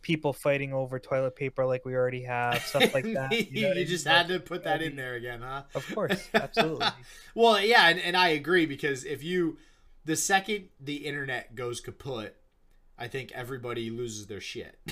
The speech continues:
Speaker 2: <laughs> Like,
Speaker 1: Right,
Speaker 2: not
Speaker 1: because here's the thing about it, right? You can't interact with people on a physical level. So it'd be one thing to say,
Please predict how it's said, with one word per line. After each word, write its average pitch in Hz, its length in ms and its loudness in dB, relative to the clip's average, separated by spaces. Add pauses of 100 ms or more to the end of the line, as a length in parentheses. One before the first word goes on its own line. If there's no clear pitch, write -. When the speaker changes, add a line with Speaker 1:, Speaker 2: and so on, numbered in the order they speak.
(260)
Speaker 2:
<laughs> - 360 2
Like, 220 360 10 (340)
Speaker 1:
Right, 190 220 12
Speaker 2:
not - 0 -
Speaker 1:
because 196 320 8
here's 220 260 2
the 202 80 4
thing 247 280 2
about 143 320 4
it, 104 120 -4
right? 147 360 -4 (640)
You 160 220 2
can't 208 380 0
interact 185 540 2
with 147 200 -6
people 139 720 -4
on 143 140 2
a 135 80 -2
physical 151 460 -2
level. 147 360 2
So 147 300 2
it'd 147 100 2
be 165 100 0
one 175 260 0
thing 202 200 0
to 170 80 2
say, 151 460 0